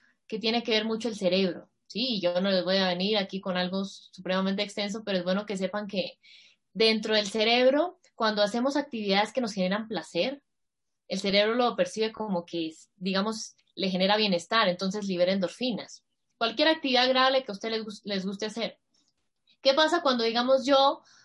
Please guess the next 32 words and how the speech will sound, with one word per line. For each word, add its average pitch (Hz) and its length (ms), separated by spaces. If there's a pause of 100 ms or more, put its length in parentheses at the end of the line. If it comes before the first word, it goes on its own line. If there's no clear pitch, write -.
(100)
Gina, 269 480
usa 269 280
una 262 220
pantalla 240 480
todo 254 140
el 240 140
tiempo 262 380
y 247 100
eso 240 180
le, 214 320
le 185 160
comienza 208 320
a - 20
liberar 190 360
esas 208 240
endorfinas? 190 760 (580)
Ya 214 120
sea 226 200
porque 220 220
juego, 240 420
uso 220 180
redes 214 220
sociales, 226 540
uso 214 140
internet. 202 540 (600)
Entre 277 320
más 330 280
horas 359 340
diarias 240 640
use 277 240
la 311 120
pantalla, 254 540